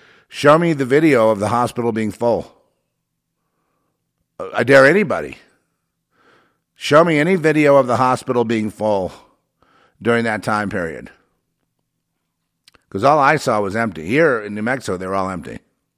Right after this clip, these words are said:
So all of those doctors and workers are guilty, need to go to federal prison too. Everyone that took part in this coup d'etat against the world, against the free people of the world, need to go down. Whether it's by mass execution or whatever it has to be, but they need to go down.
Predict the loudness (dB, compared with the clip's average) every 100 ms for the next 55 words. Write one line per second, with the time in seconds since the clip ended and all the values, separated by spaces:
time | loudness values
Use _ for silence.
0 | _ _ _ _ _ _ _ -20 -6 -2
1 | 2 4 4 4 2 2 0 0 -2 -4
2 | -4 -4 -2 -4 -4 -2 -2 -2 -4 -8
3 | -8 -8 -8 -6 -6 -6 -8 -8 -8 -6
4 | -2 -2 -4 _ _ _ -20 -20 -20 2
5 | 6 8 8 6 2 2 0 4 4 4
6 | 2 -4 -2 0 0 0 0 0 -2 -6
7 | -4 -2 2 2 0 -6 -8 -10 -6 -4
8 | -2 -4 -6 -6 -4 -4 -6 -8 -14 _
9 | _ -20 -20 -6 4 6 4 2 4 6
10 | 6 4 2 2 -2 -10 -18 -20 _ _
11 | _ _ _ _ _ _ _ _ 0 0
12 | 0 0 0 2 2 0 -2 -4 -2 0
13 | 0 0 0 0 2 2 0 -2 -2 -2
14 | -4 -2 -2 -2 -4 -2 -2 -2 -4 -6
15 | -6 -6 -8 -10